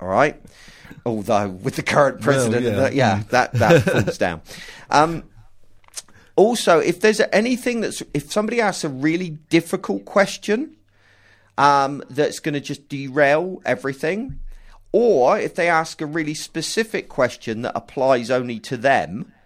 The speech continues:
Speaker 1: suggest that you take it offline and that you'll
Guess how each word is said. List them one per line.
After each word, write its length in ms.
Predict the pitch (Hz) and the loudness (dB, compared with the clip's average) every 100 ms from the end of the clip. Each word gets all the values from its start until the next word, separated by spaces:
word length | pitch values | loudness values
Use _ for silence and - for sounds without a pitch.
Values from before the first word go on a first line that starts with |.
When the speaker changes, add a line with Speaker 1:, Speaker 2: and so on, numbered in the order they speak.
| _ _ _ _ _ | _ _ _ _ _
Speaker 1:
suggest 720 | - - 147 135 202 220 - | -12 -10 -10 0 2 2 -2
that 80 | 196 | -10
you 120 | 180 | -10
take 360 | 185 185 175 - | -4 -2 0 0
it 80 | 156 | 0
offline 720 | 147 147 139 113 82 82 80 - | 0 0 2 2 0 -6 -14 -6
and 200 | 120 113 | -4 -2
that 180 | 117 - | -4 -6
you'll 340 | 117 135 127 | -6 -4 -4